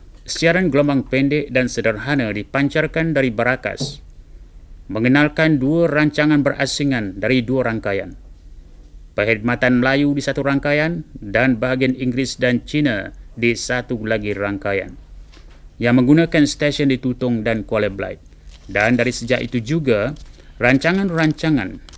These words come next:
yang lebih berkesan diusahakan untuk menjadikan stesen Radio Brunei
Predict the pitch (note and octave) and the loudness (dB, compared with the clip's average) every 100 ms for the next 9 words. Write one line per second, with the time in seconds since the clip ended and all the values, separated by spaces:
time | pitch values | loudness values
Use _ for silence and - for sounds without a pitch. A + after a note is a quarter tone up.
0 | F#2+ G2+ G#2 G#2+ B2 A#2+ G#2+ A#2 C3+ - | -4 -2 0 0 -2 -2 -4 -4 -6 -4
1 | C#3+ D3 D3 - - - A#2 C#3+ C#3+ F3 | 0 0 -2 -8 -20 -4 0 2 2 0
2 | F#3 F3+ F#3 E3+ D3 D3 C3 C3+ A#2 B2 | 0 0 0 0 -2 -2 0 0 0 -2
3 | C3+ C#3+ C#3 A#2 - - C#3 D3 E3 E3+ | -2 -4 -2 -2 -4 -4 -4 -2 -4 -2
4 | D#3 B2+ C#3+ C3 A#2 C#3+ B2+ G2 F#2+ | 0 0 0 0 0 0 0 -2 -10